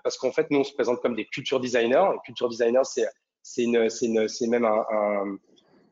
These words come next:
une, une, une expression qu'on a, qu'on a déposée à l'I N P I qui nous appartient, puisque c'est comme ça qu'on se présente.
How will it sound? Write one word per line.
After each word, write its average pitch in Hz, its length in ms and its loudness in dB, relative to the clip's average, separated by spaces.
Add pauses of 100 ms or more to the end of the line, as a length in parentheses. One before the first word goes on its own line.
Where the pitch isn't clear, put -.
(120)
une, 120 180 0
une, 107 280 4
une 110 180 2
expression 143 400 2
qu'on 127 140 0
a, 113 100 6
qu'on 110 140 0
a 104 80 2
déposée 117 320 2
à 117 40 4
l'I 117 60 0
N 110 80 -6
P - 80 -4
I 190 60 -8
qui 131 120 -4
nous 117 140 0
appartient, 120 400 2 (380)
puisque 131 200 -6
c'est 139 140 -6
comme 135 100 0
ça 156 120 2
qu'on 139 100 -2
se - 80 -16
présente. 98 380 -4